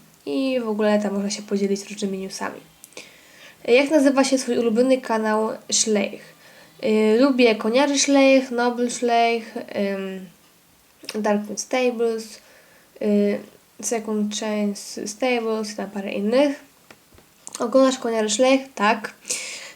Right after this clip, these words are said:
Y, czy też blogi o koniach Kolekta i Szlejch? No czasami, jak mi się nudzi. Gdzie kupujesz konie Kolekta? Y, kupuję je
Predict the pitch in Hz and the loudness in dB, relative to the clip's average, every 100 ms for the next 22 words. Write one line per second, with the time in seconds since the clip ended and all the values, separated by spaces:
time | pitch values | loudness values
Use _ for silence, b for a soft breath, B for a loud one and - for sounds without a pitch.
0 | - - 220 214 - 285 240 240 247 254 | -10 -2 0 0 2 2 4 6 4 4
1 | - - 247 240 240 240 - 247 - 302 | 0 2 2 2 2 2 0 -6 -2 2
2 | 302 294 349 349 339 277 269 233 247 247 | 4 2 -2 -6 -4 -4 -2 0 0 -2
3 | - _ _ _ _ _ _ - 220 220 | -6 _ _ _ _ _ _ -10 -6 -6
4 | 208 214 214 208 214 B B B 247 226 | -4 0 2 4 2 B B B -4 0
5 | 294 320 277 262 262 - 233 233 277 277 | 0 0 2 4 4 2 -2 2 4 4
6 | 247 - - - B B B B B - | 2 -6 -10 -10 B B B B B -20
7 | - - 214 208 202 208 269 277 285 247 | -10 -4 2 2 2 2 0 2 4 6
8 | 214 220 240 220 | 4 2 4 4